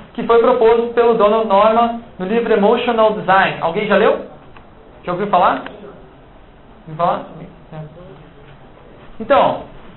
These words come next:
ele, ele, esse, esse Donald Norman é um psicólogo da área cognitiva, psicó-,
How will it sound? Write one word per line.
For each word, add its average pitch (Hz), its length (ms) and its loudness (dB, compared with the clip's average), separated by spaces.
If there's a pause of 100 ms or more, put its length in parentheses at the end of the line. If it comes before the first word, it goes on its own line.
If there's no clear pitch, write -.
(100)
ele, 285 180 2
ele, 294 500 -2
esse, 262 300 -4
esse 254 800 -4 (100)
Donald 247 240 4
Norman 240 300 4
é 247 60 4
um 247 160 2
psicólogo 254 720 0 (180)
da 196 100 4
área 247 360 2 (140)
cognitiva, 233 680 -4 (120)
psicó-, 220 460 -2